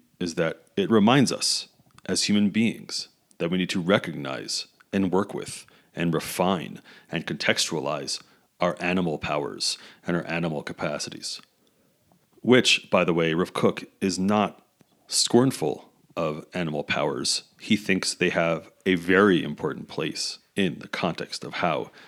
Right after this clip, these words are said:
human beings behave, and he sees in animal power a very strong and clear force and source of energy. Just the same, it could be that when the Omer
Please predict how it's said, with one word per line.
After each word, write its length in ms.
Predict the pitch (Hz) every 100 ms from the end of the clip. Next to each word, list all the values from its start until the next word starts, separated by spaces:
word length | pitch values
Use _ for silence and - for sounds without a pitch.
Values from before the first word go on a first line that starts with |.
| -
human 240 | - 87 82
beings 280 | 80 76
behave, 580 | - 69 - 87 78 - - - -
and 160 | 87
he 60 | 85
sees 600 | - - 117 87 - - - - -
in 300 | 113 90 - - _ -
animal 380 | 98 101 90 73
power 500 | - 90 92 65 - _
a 100 | 98
very 220 | 90 90 80
strong 800 | - - 95 90 95 85 73 - - _
and 180 | - 76
clear 520 | - - 90 78 - - _
force 640 | - - 117 92 - - - - _
and 240 | 98 87
source 460 | 69 - 110 87 -
of 200 | - 95
energy. 480 | 76 101 98 - - _ _ _ _ _ _ _ _ _ - - _ _ -
Just 320 | 117 113 -
the 80 | 92
same, 540 | - 120 107 82 87 - -
it 140 | 104
could 220 | - 92
be 380 | 82 113 92 82 78 -
that 260 | 90 80
when 140 | 90 87
the 120 | 87
Omer 520 | 98 104 87 62 -